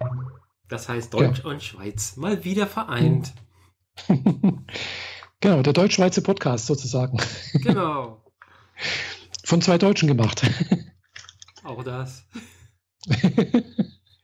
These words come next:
Speaker 1: Ja, ein Schweizerdeutscher willst du ja nicht hier in den Podcast reinhör-, reintun, weil dann verstehst du ja
Speaker 2: An-
Speaker 1: kein Wort mehr.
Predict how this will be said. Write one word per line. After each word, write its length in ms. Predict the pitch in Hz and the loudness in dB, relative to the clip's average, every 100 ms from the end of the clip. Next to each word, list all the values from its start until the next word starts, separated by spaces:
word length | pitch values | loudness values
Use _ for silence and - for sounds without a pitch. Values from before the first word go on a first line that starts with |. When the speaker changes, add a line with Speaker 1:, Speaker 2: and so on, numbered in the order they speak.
| _ _ - | _ _ -18
Speaker 1:
Ja, 240 | 104 117 147 | -4 0 2
ein 100 | 135 | 2
Schweizerdeutscher 720 | 135 135 190 175 170 170 175 | 0 0 2 0 0 0 -2
willst 180 | 170 175 | 0 2
du 80 | |
ja 140 | 175 170 | 2 2
nicht 160 | 175 | 0
hier 160 | - 196 | 0 -2
in 140 | 185 | -2
den 100 | 175 | -6
Podcast 460 | 165 190 233 190 - | -8 -6 -2 -4 -2
reinhör-, 800 | 151 135 135 131 135 110 - - | -2 2 2 2 -2 -8 -16 -6
reintun, 420 | 151 147 - 147 135 | -4 -4 -4 -4 0
weil 80 | 139 | 0
dann 100 | 139 | 0
verstehst 440 | 170 165 185 180 | -4 -2 -2 2
du 40 | |
ja 60 | 165 | 4
Speaker 2:
An- 40 | |
Speaker 1:
kein 180 | 147 180 | 4 4
Wort 200 | 202 220 | 2 0
mehr. 320 | 160 151 131 | -2 -2 -2